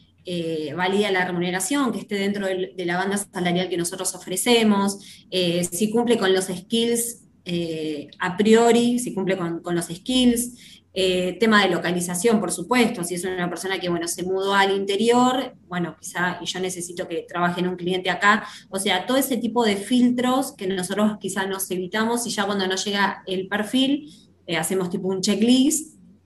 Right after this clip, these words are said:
eh, y le preguntamos cuál es la disponibilidad para avanzar en una entrevista con la operación, con el técnico, con el líder de la práctica, ¿no?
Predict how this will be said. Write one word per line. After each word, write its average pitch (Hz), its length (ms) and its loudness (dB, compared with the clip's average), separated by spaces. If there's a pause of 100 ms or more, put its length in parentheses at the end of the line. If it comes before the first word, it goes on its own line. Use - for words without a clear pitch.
(240)
eh, 175 460 0
y - 60 -4
le 180 80 0
preguntamos 196 400 0
cuál 196 180 0
es 190 80 0
la 190 80 -2
disponibilidad 202 560 0
para 196 120 0
avanzar 170 260 -4
en 185 80 -2
una 175 80 2
entrevista 175 440 -2
con 180 120 -2
la 170 80 0
operación, 160 400 -6
con 165 120 -6
el 175 140 0
técnico, 156 640 -6
con 165 120 -4
el 170 120 0
líder 190 260 4
de 190 80 0
la 165 160 0
práctica, 151 580 -10 (120)
¿no? 208 340 0